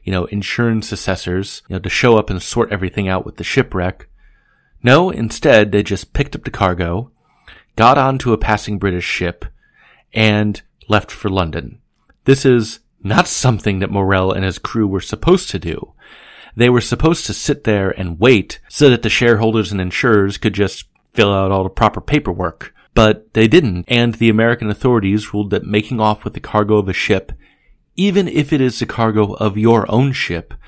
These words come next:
that you were transporting, was basically piracy. So in London, Morrell tried to sell the cargo that he'd essentially stolen and couldn't. News had gotten around. Other shipping firms were not interested in hiring him.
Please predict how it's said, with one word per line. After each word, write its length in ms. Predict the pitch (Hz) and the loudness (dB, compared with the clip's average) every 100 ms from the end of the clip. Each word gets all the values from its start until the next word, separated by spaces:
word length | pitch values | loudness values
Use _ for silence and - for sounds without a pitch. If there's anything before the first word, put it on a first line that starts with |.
| - - - | -20 -18 -2
that 200 | 110 113 | 0 0
you 140 | 113 | 0
were 120 | 117 | 0
transporting, 840 | 113 - 107 107 - 120 135 147 143 _ _ _ _ _ | 0 -2 -4 -4 -2 -2 -2 -4 -10 _ _ _ _ _
was 140 | 120 110 | 2 4
basically 460 | 117 107 - 92 | 4 2 0 -8
piracy. 640 | 85 85 76 - - - _ _ _ | -6 -6 -6 -10 -14 -16 _ _ _
So 240 | - - 135 | -6 2 4
in 80 | 113 | 4
London, 580 | 101 127 101 85 85 104 _ _ | 2 2 2 -2 -6 -16 _ _
Morrell 440 | - 110 107 110 110 | 0 4 6 6 4
tried 480 | 110 - 110 120 110 | 0 -2 0 0 -4
to 60 | |
sell 260 | 98 - 104 | -6 -2 -2
the 80 | 98 | -2
cargo 500 | - 110 95 87 90 | 0 2 2 -2 -2
that 200 | 95 - | -4 -4
he'd 280 | 92 87 92 _ _ | -6 -6 -12 _ _
essentially 460 | - - 113 - 90 | -8 -2 -2 -4 -10
stolen 540 | - - 113 92 82 90 _ _ _ | -4 2 2 0 -8 -16 _ _ _
and 260 | 87 85 82 | -10 -8 -4
couldn't. 520 | - - - - - _ - | 0 0 -2 -18 -20 _ -4
News 220 | 135 143 117 | 6 6 6
had 100 | 101 | 2
gotten 240 | 90 - | -2 -2
around. 420 | 87 78 - - - _ | -10 -10 -14 -20 -20 _
Other 200 | 131 127 | 2 2
shipping 340 | - 139 123 | 2 -2 -2
firms 300 | 113 110 101 | -2 -4 -4
were 60 | - | -4
not 280 | 101 107 - | 0 0 -2
interested 460 | 117 - 104 - 104 | -6 -2 -4 -2 -6
in 100 | 90 | -2
hiring 400 | 110 101 90 90 | 0 0 -2 -8
him. 300 | 85 - | -12 -14